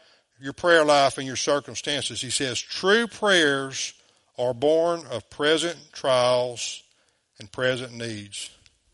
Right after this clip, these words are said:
Hey, look, folks, if it wasn't for the problems in our life,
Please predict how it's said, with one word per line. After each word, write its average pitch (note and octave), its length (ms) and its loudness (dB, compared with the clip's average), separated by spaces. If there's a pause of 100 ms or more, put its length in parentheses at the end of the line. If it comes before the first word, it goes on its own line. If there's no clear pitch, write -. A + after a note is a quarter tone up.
(1120)
Hey, D#3 160 -2
look, D3 220 2
folks, B2+ 600 -6 (1120)
if D3 160 -4
it B2+ 80 -6
wasn't F#3+ 420 4
for F#3 200 -6
the C3 80 -6
problems D3 640 0
in D3+ 100 -6
our C3+ 180 -2
life, - 680 -8